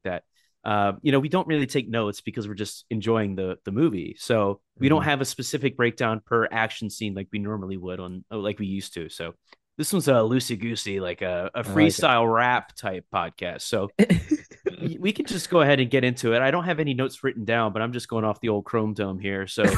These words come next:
Speaker 2: <laughs>
Speaker 1: you know, and I'm also, I'm just so, I'm still hot right now. I'm, I'm f-, I'm fired up.
Speaker 2: <laughs>
Speaker 1: So I'm just, I'm, I'm literally ready to fight you.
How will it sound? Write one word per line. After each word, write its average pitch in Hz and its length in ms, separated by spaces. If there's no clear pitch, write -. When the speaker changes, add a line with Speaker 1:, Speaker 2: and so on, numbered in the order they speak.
Speaker 2:
<laughs> - 1200
Speaker 1:
you 143 120
know, 135 160
and 160 100
I'm 147 140
also, 135 440
I'm 123 140
just 113 200
so, 113 220
I'm 127 120
still - 240
hot 92 260
right 87 160
now. 85 160
I'm, 87 180
I'm 107 100
f-, - 200
I'm 107 140
fired 87 560
up. 85 200
Speaker 2:
<laughs> - 80
Speaker 1:
So 95 280
I'm 143 140
just, 208 140
I'm, 160 260
I'm 175 140
literally 175 300
ready 123 200
to 90 60
fight 95 240
you. - 200